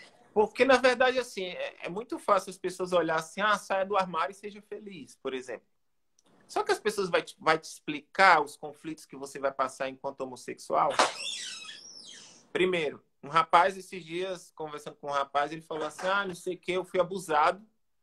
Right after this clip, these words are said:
por um rapaz quando eu tinha treze anos, desde então, des-, depois desse abuso, eu não consegui esquecer, né, esse desejo sexual e comecei a consumir pornografia." E aí ele tava confuso se assumia ou não se assumia.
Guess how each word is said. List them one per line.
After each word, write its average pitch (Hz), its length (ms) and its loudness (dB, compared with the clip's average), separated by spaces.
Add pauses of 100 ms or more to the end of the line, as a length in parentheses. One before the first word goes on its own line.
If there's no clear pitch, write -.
(540)
por 151 140 -10
um 151 80 -8
rapaz 147 520 0
quando 147 180 -4
eu 139 40 -4
tinha 135 480 -10
treze 151 340 -10
anos, 160 280 -6
desde 156 340 -6
então, 160 420 -4
des-, 165 300 -10
depois 147 320 -6
desse 156 240 -4
abuso, 165 640 -4 (420)
eu 139 560 0 (120)
não 147 180 -2
consegui 170 380 -4
esquecer, 165 800 0 (180)
né, 143 280 -2
esse 143 180 -10
desejo 135 400 -2
sexual 165 460 0
e 180 40 4
comecei 202 380 -4
a - 20 -10
consumir 208 360 -6
pornografia." 196 720 -2 (760)
E 175 140 8
aí 185 160 10
ele 214 100 2
tava 208 220 -2
confuso 214 460 -6
se 175 120 -8
assumia 170 520 -4
ou 180 60 0
não 165 120 -10
se - 140 -10
assumia. 160 760 -4